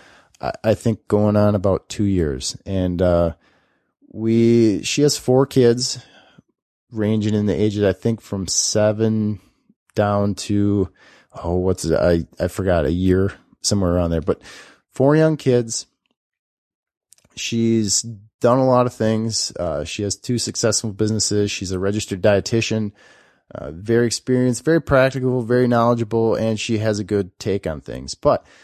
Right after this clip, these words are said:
I brought her on here because I want, first of all, I wanted her to, or I wanted to record an episode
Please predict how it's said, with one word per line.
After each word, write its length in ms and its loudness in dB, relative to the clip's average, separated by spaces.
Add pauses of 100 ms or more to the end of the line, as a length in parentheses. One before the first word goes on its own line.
(160)
I 80 -8
brought 340 0
her 120 4
on 160 2
here 340 2
because 580 -4
I 140 -2
want, 300 -8
first 280 -2
of 80 -6
all, 220 0
I 120 -4
wanted 360 -2
her 360 -2
to, 580 -6 (260)
or 180 -10
I 100 2
wanted 200 2
to 60 6
record 400 2
an 80 -2
episode 580 -4